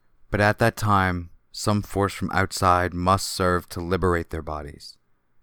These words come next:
The spells that preserved them intact likewise prevented them from making an initial move. They could only lie awake in the dark and think whilst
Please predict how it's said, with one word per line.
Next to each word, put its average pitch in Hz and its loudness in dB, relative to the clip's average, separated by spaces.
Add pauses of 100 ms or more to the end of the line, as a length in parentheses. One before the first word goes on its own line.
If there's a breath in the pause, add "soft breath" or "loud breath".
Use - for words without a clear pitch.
(460)
The - -10
spells 101 2
that 101 -2
preserved 98 0
them 85 -2
intact 92 0
likewise 90 2
prevented 98 -2
them 87 -2
from 92 -4
making 87 -4
an 82 -8
initial 85 -8
move. 87 -2 (800 soft breath)
They 95 -2
could 107 -2
only 113 4
lie 107 8
awake 98 4
in 95 -2
the 98 -2
dark 92 2
and 90 -6
think 98 -2 (180)
whilst 87 -2